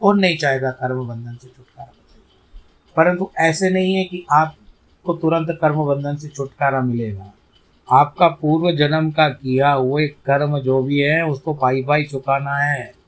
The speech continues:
मैंने जैसे सुना है सूरदास जी के बारे में, सुना हुआ है, आपको, आपके साथ साझा कर रहा हूँ।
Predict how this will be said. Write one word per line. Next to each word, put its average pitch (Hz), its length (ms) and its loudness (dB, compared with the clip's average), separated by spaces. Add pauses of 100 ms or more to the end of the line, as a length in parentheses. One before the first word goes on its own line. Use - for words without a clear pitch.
(1900)
मैंने 135 240 2
जैसे 135 300 0
सुना 139 300 0
है 147 280 0
सूरदास 139 520 0
जी 151 120 -2
के 147 160 -2
बारे 117 300 -2
में, 143 320 -2 (1300)
सुना 139 300 0
हुआ 127 280 2
है, 156 60 2
आपको, 135 500 0
आपके 139 360 0
साथ 131 200 -2
साझा 120 420 0
कर 139 200 -2
रहा 110 200 0
हूँ। 135 300 -4